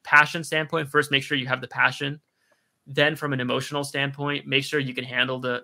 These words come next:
the ups and downs, right? Like, if you take a beating, can you take a day or two off and come back with an objective,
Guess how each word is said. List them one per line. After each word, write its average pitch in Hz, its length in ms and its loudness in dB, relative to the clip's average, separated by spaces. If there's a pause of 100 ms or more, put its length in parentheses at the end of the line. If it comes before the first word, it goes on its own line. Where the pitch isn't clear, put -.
the 139 140 -6
ups 143 180 0
and 131 100 -6
downs, 123 380 0
right? 127 240 4
Like, 127 220 -2 (360)
if 143 160 -2
you 147 60 -2
take 165 200 0
a 143 60 0
beating, 131 460 2
can 139 160 -4
you 143 220 2
take 143 220 -2
a 127 40 0
day 127 140 2
or 127 100 4
two 127 180 -4
off 123 220 0
and 120 100 -12
come 123 200 -4
back 120 320 2 (480)
with 127 200 -4
an 127 80 0
objective, 123 560 -2